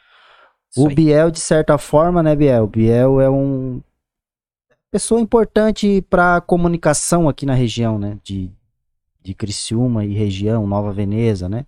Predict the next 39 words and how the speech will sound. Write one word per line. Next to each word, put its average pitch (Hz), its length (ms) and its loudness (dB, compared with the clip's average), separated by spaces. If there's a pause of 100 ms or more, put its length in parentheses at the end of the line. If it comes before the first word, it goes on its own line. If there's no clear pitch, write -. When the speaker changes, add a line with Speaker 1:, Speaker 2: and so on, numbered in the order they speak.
(840)
Speaker 2:
É, 107 380 2
até 110 260 0
a 139 240 2
Jatene 131 460 -2
teve 120 240 0
aqui 131 240 -6
do 113 320 -4
Siderópolis 107 840 -6
Notícias. 107 800 -10 (920)
E 120 40 -4
a 107 40 0
gente 117 220 -4
ficou 131 160 -2
sabendo 135 420 0
que - 80 -14
tu - 140 -4
meio 147 280 2
que 160 280 0
é, 151 580 2 (1300)
meio 120 220 0
que 139 100 -8
desenvolve 123 640 0
a 113 60 -2
parada 113 640 0
e 98 40 -6
tal. 120 280 -2
Eu 117 60 -6
não 135 100 -4
sabia, 165 380 -2
achei 135 180 -6
que - 80 -20
tu 151 80 -4
era 139 120 -2
mais 139 300 -4
um 147 60 -4
nicho 147 380 -2
de 131 120 -8
Nova 139 260 0
Veneza. 143 480 0